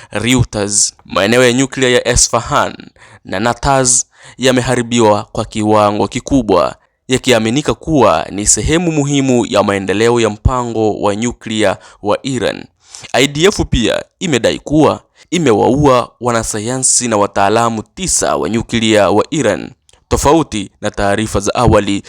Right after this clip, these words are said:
zilizotaja kuwa sita walikuwa wameuawa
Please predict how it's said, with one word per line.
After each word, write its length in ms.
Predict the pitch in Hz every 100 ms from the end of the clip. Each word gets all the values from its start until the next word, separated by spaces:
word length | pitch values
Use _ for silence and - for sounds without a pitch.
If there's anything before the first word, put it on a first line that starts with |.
| - _
zilizotaja 880 | - 107 101 98 - 127 117 113 101
kuwa 460 | - 151 107 90 - - _
sita 440 | - - 185 -
walikuwa 720 | 131 110 107 - 117 110 101 78
wameuawa 880 | 80 90 90 101 135 127 92 -